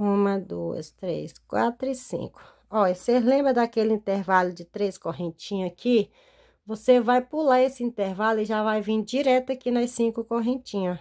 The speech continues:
E vai fazer meio ponto baixo, um ponto baixo.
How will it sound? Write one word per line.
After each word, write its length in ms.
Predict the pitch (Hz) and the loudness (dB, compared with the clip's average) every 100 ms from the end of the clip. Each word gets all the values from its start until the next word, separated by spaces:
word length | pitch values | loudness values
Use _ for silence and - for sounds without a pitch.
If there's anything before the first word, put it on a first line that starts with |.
| - | -10
E 120 | 190 | -6
vai 160 | 185 | -4
fazer 480 | 185 190 180 190 190 - _ _ | -4 -6 -2 -2 -2 -6 _ _
meio 240 | 196 202 | 0 0
ponto 460 | 214 - 185 160 - _ - | 0 -4 -4 -4 -10 _ -4
baixo, 340 | 175 151 - 190 | -2 -2 -4 -10
um 60 | |
ponto 340 | 190 185 185 226 | -6 -6 -4 0
baixo. 400 | 226 131 - | 2 2 -2